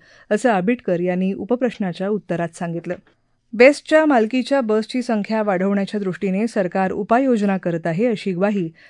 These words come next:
राज्यमंत्री माधुरी मिसाळ यांनी आज विधान परिषदेत प्रश्नोत्तराच्या तासात दिली. बेस्ट बसचे वाढते अपघात, चालकांचं प्रशिक्षण, समुपदेशन, वेतन इत्यादी विषयांवर सदस्यांनी उपस्थित केलेल्या प्रश्नाला उत्तर देताना त्या बोलत होत्या.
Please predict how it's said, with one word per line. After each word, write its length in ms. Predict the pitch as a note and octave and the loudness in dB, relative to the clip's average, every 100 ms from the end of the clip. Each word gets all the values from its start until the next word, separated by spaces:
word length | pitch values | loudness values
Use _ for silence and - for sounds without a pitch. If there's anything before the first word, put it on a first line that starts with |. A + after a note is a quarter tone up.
| _ - | _ 4
राज्यमंत्री 640 | A3 A3 C#4 C4 A#3+ B3+ | 4 6 6 6 4 2
माधुरी 380 | A#3+ G3 G#3 F#3+ | 2 2 0 2
मिसाळ 400 | F3+ F3+ G#3+ D#3+ | -2 -2 -2 0
यांनी 300 | E3+ F3+ F#3+ | 0 2 0
आज 220 | E3+ F3 | 0 -2
विधान 340 | F3+ F#3 A3+ | 0 2 2
परिषदेत 460 | B3 G#3 F#3+ F#3 F3+ - | 4 2 2 0 -2 -2
प्रश्नोत्तराच्या 680 | F#3 - C4 A#3+ E3 D#3+ G3+ | -2 0 0 0 -4 -4 -6
तासात 240 | E3+ E3+ | -4 -4
दिली. 220 | E3+ F3+ F3+ _ _ _ - | -2 -2 -4 _ _ _ -4
बेस्ट 380 | F#3+ A#3 C4 C4+ | 6 6 6 0
बसचे 380 | A#3 A#3+ - | 2 2 2
वाढते 340 | B3 G#3 F#3 G3+ | 2 2 0 0
अपघात, 360 | F#3 E3 G3 G#3+ _ - | 0 0 -2 -2 _ 0
चालकांचं 580 | G#3+ F#3+ F#3 F3+ F3 G3 | 2 4 2 0 -2 -2
प्रशिक्षण, 580 | F3+ - G#3+ - A#3+ B3 - | -2 -4 -4 0 0 0 0
समुपदेशन, 680 | G3 B3 D4 C4+ B3+ C4+ C#4 G#3+ | 2 4 4 2 0 0 -2 -2
वेतन 420 | F#3 G#3+ B3 E3 D#3+ - - | -2 0 0 -2 -6 -16 -8
इत्यादी 320 | A#3 G#3 C4 C4 | -6 4 6 6
विषयांवर 480 | A#3+ B3 A#3+ B3+ | 2 2 4 4
सदस्यांनी 520 | C4+ A3 G3+ A3 G#3 G#3 | 2 0 -2 -2 0 0
उपस्थित 380 | F3+ G3 - G3+ | -2 -4 -4 -4
केलेल्या 300 | F#3+ F3+ F#3 | -4 -2 -2
प्रश्नाला 460 | F3+ F3 A3+ A#3+ G3+ | -4 -6 -2 0 0
उत्तर 300 | E3 - F3 | -2 -4 -4
देताना 320 | E3+ F3 F#3+ | -4 -4 -2
त्या 140 | B3 | -4
बोलत 260 | F#3+ D#3+ D#3+ | -4 -6 -8
होत्या. 200 | F3 | -8